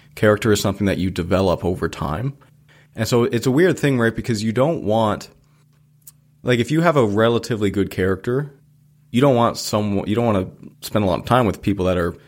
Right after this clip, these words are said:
complete pieces of shit, <laughs> right? Like, that are just really full of vice and,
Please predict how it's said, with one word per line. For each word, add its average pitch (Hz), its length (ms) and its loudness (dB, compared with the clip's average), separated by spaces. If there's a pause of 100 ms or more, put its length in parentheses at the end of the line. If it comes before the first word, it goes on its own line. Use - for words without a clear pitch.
(220)
complete 104 600 -2
pieces 98 280 -4
of 90 100 -2
shit, - 440 0
<laughs> - 40 -20
right? 110 360 0
Like, 95 220 -2
that 90 140 0
are 92 120 0
just 92 260 -4
really 101 380 2
full 101 200 0
of 87 120 -2
vice 92 340 2
and, 90 200 -6